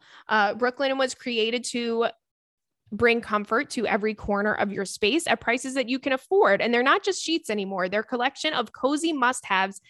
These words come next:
now includes everything from furniture and rugs to slippers and loungewear. Shopping doesn't get any easier with Brooklinen bundles. Save more when you stock up on essentials for your space.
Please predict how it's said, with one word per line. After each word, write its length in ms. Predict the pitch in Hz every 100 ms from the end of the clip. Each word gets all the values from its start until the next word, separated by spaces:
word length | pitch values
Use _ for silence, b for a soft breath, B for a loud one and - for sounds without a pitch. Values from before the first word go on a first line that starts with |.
| b -
now 220 | 226 262
includes 340 | 294 277 277
everything 480 | - 220 240 240 233
from 160 | 208 202
furniture 480 | 285 330 320 311
and 240 | 214 214 208
rugs 320 | 277 294 -
to 120 | 220
slippers 440 | - 254 269 269 247
and 140 | 214
loungewear. 640 | 214 214 233 214 - 95 - B B
Shopping 480 | - 220 214 262 269
doesn't 240 | 208 220
get 140 | 214 -
any 180 | 208
easier 560 | - 285 339 320 311 302
with 220 | 247 233 -
Brooklinen 680 | 214 233 - 226 226 220 196
bundles. 640 | 208 226 214 - - - - b b
Save 320 | - 247 247
more 300 | 220 220 269
when 140 | 247
you 120 | 214
stock 360 | 214 208 185 202
up 120 | 202
on 120 | 196
essentials 480 | 196 - 247 262 269
for 120 | -
your 200 | 220 226
space. 500 | 233 302 330 - -